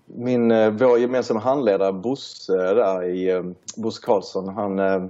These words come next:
eh, sa ju när jag la fram min, eh, uppsats tvåtusen fem i, i Malmö,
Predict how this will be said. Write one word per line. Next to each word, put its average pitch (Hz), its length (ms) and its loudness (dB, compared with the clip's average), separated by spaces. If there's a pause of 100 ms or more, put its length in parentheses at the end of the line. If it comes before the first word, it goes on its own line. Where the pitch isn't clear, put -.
(1000)
eh, - 180 -10
sa 98 280 2
ju 95 60 2
när 101 120 0
jag 101 100 4
la 98 80 2
fram 98 220 0
min, 101 200 0
eh, 98 100 4
uppsats - 680 -2
tvåtusen 98 400 0
fem 95 300 0 (760)
i, 92 360 0
i 101 40 0
Malmö, 92 540 0